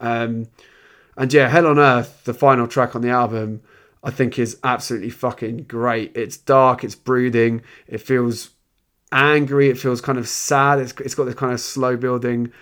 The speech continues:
melancholic, uh, intro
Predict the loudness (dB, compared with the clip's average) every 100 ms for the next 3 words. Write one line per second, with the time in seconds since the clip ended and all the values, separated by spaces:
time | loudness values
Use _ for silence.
0 | -16 -4 0 0 -2 -4 -2 -2 -2 -4
1 | -10 -18 -20 -20 _ -6 -2 -2 -2 -6
2 | -4 -2 -2 -2 0 2 2 0